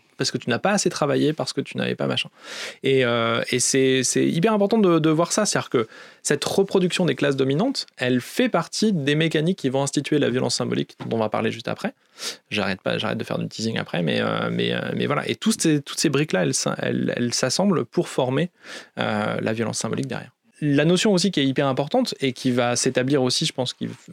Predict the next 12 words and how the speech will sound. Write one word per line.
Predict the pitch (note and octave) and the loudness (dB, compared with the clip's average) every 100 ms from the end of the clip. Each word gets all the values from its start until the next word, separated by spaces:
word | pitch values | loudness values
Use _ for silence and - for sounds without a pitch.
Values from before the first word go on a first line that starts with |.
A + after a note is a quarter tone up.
| - | -6
va | A#2+ A#2+ | -2 0
éclairer | - B2+ | 0 0
aussi | B2 - | 0 0
les | B2 | -2
concours, | A#2+ D#3 C4 | 0 2 2
c'est | - - F3+ | 0 2 4
la | D3 | 4
notion | C3+ - A3 | 2 2 2
de | C#3 | 2
capital, | C3 C3 C#3+ C3+ F3+ F#3 - | 2 -2 0 0 2 2 0
euh, | B2 A#2+ | -2 -2
social. | - D#3+ - A#2+ | 0 0 2 -2